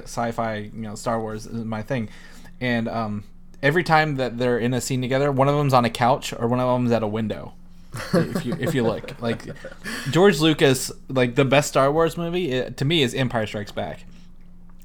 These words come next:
Speaker 1: And it's because George Lucas had no direction involved in that movie. Like, he was just there, like,
Speaker 2: Yep.
Speaker 1: with the story. So I agree with that. Yeah, he can't, he couldn't get, oh man.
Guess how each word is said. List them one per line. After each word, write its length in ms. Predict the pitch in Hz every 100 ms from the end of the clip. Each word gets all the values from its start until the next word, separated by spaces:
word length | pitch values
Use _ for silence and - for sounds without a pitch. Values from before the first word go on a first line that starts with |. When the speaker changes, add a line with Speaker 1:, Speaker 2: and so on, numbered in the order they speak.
| -
Speaker 1:
And 80 |
it's 100 | 135
because 260 | 143 143 123
George 280 | 120 131 -
Lucas 320 | 127 127 113
had 340 | - 123 120 117
no 420 | 117 117 117 117
direction 680 | 107 107 107 - 117 107 110
involved 400 | 117 110 104 -
in 100 | 107
that 140 | 110
movie. 360 | 127 107 98 73
Like, 180 | 110 110
he 140 | 127
was 140 | 113 113
just 180 | 110 117
there, 360 | 104 104 101 - - - -
like, 120 | 117
Speaker 2:
Yep. 180 | 101 -
Speaker 1:
with 100 | 120
the 100 | 120
story. 460 | - 123 104 101
So 360 | 135 107 107 110 - - -
I 100 | 139
agree 200 | 131 117
with 120 | 104
that. 280 | 107 104 -
Yeah, 120 | 104
he 180 | - 135
can't, 320 | 139 117 - - - - -
he 80 | 135
couldn't 300 | - 123 107
get, 220 | 110 - - - - - - - - - - 131
oh 140 | 120
man. 260 | 110 107